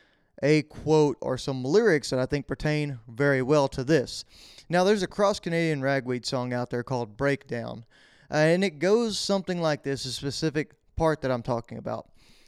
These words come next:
It goes, "I'd like to break down, but I can't find the time. They're all looking to me to keep it in line,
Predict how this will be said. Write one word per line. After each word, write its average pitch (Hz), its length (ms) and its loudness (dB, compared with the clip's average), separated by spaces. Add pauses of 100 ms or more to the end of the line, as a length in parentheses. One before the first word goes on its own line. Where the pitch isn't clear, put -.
(100)
It 156 100 -2
goes, 190 320 6 (100)
"I'd 151 220 2
like 175 380 2
to 180 120 0
break 147 460 -2
down, 120 460 -6 (280)
but 131 140 -2
I 139 120 2
can't 143 300 -4
find 139 300 -4
the 113 60 -8
time. 135 480 -4 (500)
They're 165 220 6
all 180 220 6
looking 170 360 0
to 139 100 -4
me 143 380 -2 (400)
to 143 120 -6
keep 156 260 -2
it 135 80 0
in 127 200 -2
line, 131 460 -4